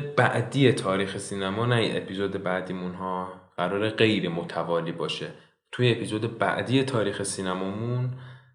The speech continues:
قراره که به ژورژ ملیس بپردازیم و مفصل‌تر راجبش، سینماش و فیلم‌هایی که ساخته، صحبت بکنیم.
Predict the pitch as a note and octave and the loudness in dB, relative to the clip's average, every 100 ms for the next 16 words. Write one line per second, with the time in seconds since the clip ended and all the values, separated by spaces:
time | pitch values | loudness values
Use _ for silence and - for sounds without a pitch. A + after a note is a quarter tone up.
0 | _ F2+ F2 F#2+ G#2+ - A2 G#2+ F#2 F#2+ | _ 2 2 2 0 0 0 0 -2 -2
1 | G2 G2 F#2+ F#2+ F2 E2 E2+ E2+ D#2+ C#2+ | 0 0 -2 0 0 0 -2 -2 -2 -4
2 | - - - - - - - C2+ - D2 | -4 -6 -8 -12 -10 -12 -12 -14 -12 -12
3 | C#2+ D#2 D#2+ D#2+ E2 E2+ F2+ - F2+ F2+ | -12 -12 -10 -10 -8 -4 -4 -2 -2 -2
4 | G#2+ A2+ F#2+ F#2 G2 G#2+ - F2+ F2 E2 | 2 2 2 -2 -6 -6 -8 -8 -6 -6
5 | E2+ F#2+ G2+ - - _ _ _ _ _ | -6 -6 -6 -10 -14 _ _ _ _ _
6 | F2+ - F2+ F#2 A2 A2+ G#2 G2 - - | -6 -2 -2 0 0 -2 -2 -2 -2 -2
7 | G#2+ A2+ - F2+ - - - - - D#2 | 0 0 0 -2 -2 -6 -6 -12 -8 -10
8 | E2 E2+ | -10 -12